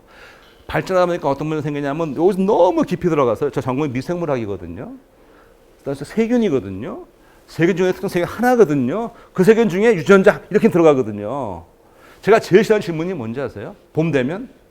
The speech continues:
산에 가는데 "이 꽃 이름이 뭐야?" 몰라요. 저보고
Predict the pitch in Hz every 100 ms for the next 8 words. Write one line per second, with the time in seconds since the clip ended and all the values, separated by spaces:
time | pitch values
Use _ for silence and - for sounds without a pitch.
0 | _ - 226 220 165 131 120 123 208 196
1 | 156 151 107 92 110 110 _ _ - -
2 | - - - - 294 - - - 110 147
3 | 196 202 202 175 160 170 180 180 170 117
4 | 98 135 - - - - - - - -
5 | - - 170 180 190